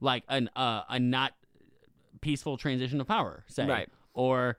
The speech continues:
Speaker 1: uh, Trump's health, which was, you know, at the time
Speaker 2: But
Speaker 1: especially a very hot button issue that neither one of them wanted to answer.
Speaker 2: Well, and the reason I don't think it
Speaker 1: I don't like the hypocrisy of calling out someone for, "You didn't answer the question." Motherfucker, Pence, you didn't ask,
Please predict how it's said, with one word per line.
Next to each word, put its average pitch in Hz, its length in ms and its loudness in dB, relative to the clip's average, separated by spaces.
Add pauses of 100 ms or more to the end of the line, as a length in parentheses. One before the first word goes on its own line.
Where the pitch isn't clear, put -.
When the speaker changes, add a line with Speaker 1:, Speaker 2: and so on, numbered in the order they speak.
(140)
Speaker 1:
uh, 123 260 0
Trump's 151 280 0
health, 190 320 4
which 143 160 0
was, 147 240 0
you 151 100 0
know, 131 160 2
at 131 140 -6
the - 60 -8
time 180 260 2
Speaker 2:
But 240 140 8
Speaker 1:
especially 190 500 4
a 123 100 -4
very 135 280 -2
hot 147 240 -2
button 131 180 -2
issue 127 200 -4
that 117 140 -4
neither 131 320 0
one 131 140 0
of 127 80 -2
them 127 220 0
wanted 135 220 -2
to 135 100 -8
answer. 123 420 -2
Speaker 2:
Well, 175 240 4
and 165 140 0
the 180 60 -6
reason 196 280 -6
I 165 120 -4
don't 160 220 -2
think 151 180 -4
it 135 100 0
Speaker 1:
I 247 80 8
don't 285 160 6
like 220 160 2
the 185 100 0
hypocrisy 180 540 0
of - 100 -2
calling 180 280 0
out 151 120 -4
someone 165 220 0
for, 143 100 -2
"You 135 220 -2
didn't 175 180 0
answer 165 160 -2
the 139 80 -6
question." 156 340 0
Motherfucker, 262 640 2
Pence, 240 240 2
you 262 100 2
didn't 262 140 -2
ask, 208 240 -2